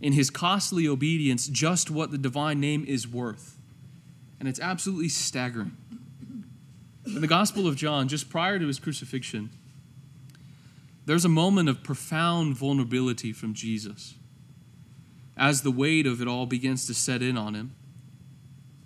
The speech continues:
of what he's about to do, he admits to his disciples, John twelve twenty-seven, he says, "My soul has become troubled." It's the same words that's used to describe the, the, the waters that are tossed by a storm,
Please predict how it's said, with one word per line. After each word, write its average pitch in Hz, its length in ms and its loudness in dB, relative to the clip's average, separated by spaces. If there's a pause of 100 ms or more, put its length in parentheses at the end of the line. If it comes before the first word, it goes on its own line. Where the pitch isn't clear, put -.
(540)
of 120 140 -12
what 131 120 4
he's 131 140 4
about 120 320 0
to 117 120 -4
do, 117 420 0 (280)
he 160 180 2
admits 165 320 2
to 151 80 0
his 131 140 2
disciples, 120 720 -4 (240)
John 127 260 0
twelve 120 320 -2
twenty-seven, 117 540 -2
he 110 60 -2
says, 113 340 -2 (640)
"My 117 140 -2
soul 156 400 -2
has 131 140 -2
become 113 380 -4
troubled." - 420 -10 (1500)
It's 156 160 -2
the 175 100 2
same 254 300 4
words 175 260 4
that's 143 240 0
used 170 240 4
to 156 60 -6
describe 135 640 2 (640)
the, 120 480 -2
the, 113 640 -2
the 113 120 -4
waters 117 540 2
that 113 100 -4
are 110 60 -2
tossed 113 420 -6
by 107 160 -4
a 104 80 -6
storm, 104 540 -6